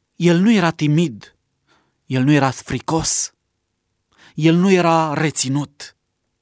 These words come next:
Din contră. Atunci când Hristos a venit noaptea pe apă, Petru a fost cel care a cerut permisiunea să meargă pe acea mare,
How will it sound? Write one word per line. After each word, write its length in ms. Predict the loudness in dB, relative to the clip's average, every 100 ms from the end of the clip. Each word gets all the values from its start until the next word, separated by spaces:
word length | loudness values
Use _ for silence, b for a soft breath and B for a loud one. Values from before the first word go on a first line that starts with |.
| _ _ _ _ _ _ _ _ _ _ -6
Din 200 | -2 -2
contră. 640 | -2 -4 -8 -18 -18 _ _ _ _ _ _ _ _ B B B B
Atunci 480 | -4 0 0 0 0
când 320 | 0 0 -4
Hristos 580 | -4 -4 -2 -2 0 0
a 140 | 0
venit 340 | 0 -2 -2 -2
noaptea 380 | -2 -2 -4
pe 100 | -4
apă, 460 | -4 -4 -6 -8 -8 _ _ _
Petru 600 | -4 -4 -4 0 0 0 B B B
a 160 | -4 0
fost 300 | 0 -2 -2
cel 300 | -2 0 -4
care 240 | -4 -2
a 40 | 0
cerut 340 | 0 -2 -2 _ _ 0
permisiunea 640 | 2 4 2 0 0 0
să 160 | 0 0
meargă 360 | 0 0 -2
pe 140 | -2 -2
acea 480 | -4 -4 -2 0 -2
mare, 720 | -2 -2 0 0 -2 -4